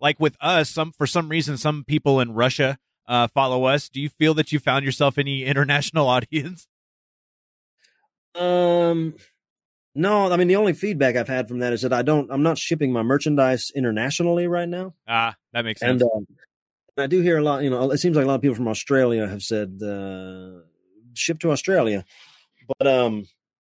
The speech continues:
Speaker 2: no, I, ha-, I haven't, haven't really found any, uh, i-, international success, you know.
Speaker 1: Well,
Speaker 2: I wanna
Speaker 1: we'll
Speaker 2: go to Japan.
Speaker 1: we'll keep sharing you, and we'll, uh, we'll tell all of our Russian listeners who might just be using a V P N or something just to hide their identity. But we don't know.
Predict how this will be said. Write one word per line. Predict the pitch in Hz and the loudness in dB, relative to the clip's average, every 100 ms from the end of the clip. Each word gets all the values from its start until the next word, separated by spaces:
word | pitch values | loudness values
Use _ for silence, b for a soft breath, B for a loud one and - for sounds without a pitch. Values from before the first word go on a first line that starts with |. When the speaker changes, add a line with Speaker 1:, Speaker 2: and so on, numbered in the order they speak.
| _ _ _ _ _ | _ _ _ _ _
Speaker 2:
no, | 196 | 0
I, | 165 | 2
ha-, | 180 160 | 2 0
I | 165 | 0
haven't, | 180 170 | 0 2
haven't | 156 170 | 0 2
really | 170 156 | 2 2
found | 160 151 | 2 2
any, | 139 131 123 | 2 2 2
uh, | 120 | 0
i-, | 117 120 120 110 104 92 | -2 -6 -10 -14 -18 -10
international | 123 151 120 107 98 92 107 95 | -6 -4 -2 -4 -4 -8 -10 -10
success, | 87 - 92 - 92 92 95 | -12 -16 -12 -12 -12 -14 -16
you | |
know. | 92 104 _ _ _ _ _ _ _ | -18 -20 _ _ _ _ _ _ _
Speaker 1:
Well, | 113 | -2
Speaker 2:
I | 113 | 0
wanna | 120 | 2
Speaker 1:
we'll | 143 | 2
Speaker 2:
go | 143 | 2
to | |
Japan. | 113 101 104 117 117 - _ _ _ _ | -2 -4 -4 -2 -4 -10 _ _ _ _
Speaker 1:
we'll | 110 135 | -6 -6
keep | - 156 | -4 -6
sharing | - 139 123 120 | -2 0 0 0
you, | 117 107 104 _ _ | -4 -6 -10 _ _
and | 110 110 | -6 0
we'll, | 113 113 | 2 2
uh, | 110 104 | 2 2
we'll | 95 127 | 2 -2
tell | 139 131 | 0 0
all | 120 123 | 2 2
of | 113 | 2
our | 110 107 87 | 0 0 -2
Russian | 113 113 120 | -2 -2 -4
listeners | 107 101 107 98 | -8 -8 -6 -6
who | 113 | -6
might | 110 104 | -8 -8
just | 107 | -10
be | 101 | -10
using | 95 92 90 | -12 -14 -20
a | |
V | 85 87 | -20 -20
P | 90 | -20
N | 87 87 | -20 -20
or | |
something | - 87 87 85 | -20 -20 -20 -20
just | 85 90 | -20 -18
to | 92 | -16
hide | 92 87 | -14 -14
their | 87 87 - | -14 -16 -16
identity. | 101 87 90 87 85 _ _ - | -18 -16 -16 -18 -20 _ _ 0
But | 127 127 - - | 2 2 -2 -4
we | 180 | 0
don't | 156 | 0
know. | 135 | 2